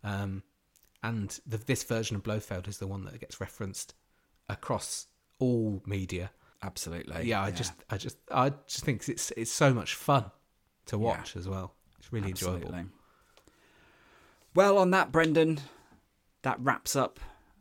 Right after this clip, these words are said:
Speaker 2: our James Bond film specials. We've done all twenty-seven Bond films. Um,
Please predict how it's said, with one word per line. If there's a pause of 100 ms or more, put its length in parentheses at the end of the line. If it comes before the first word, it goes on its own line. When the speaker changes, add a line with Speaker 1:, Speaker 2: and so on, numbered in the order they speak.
(140)
Speaker 2:
our
James
Bond
film
specials.
We've
done
all
twenty-seven
Bond
films. (720)
Um,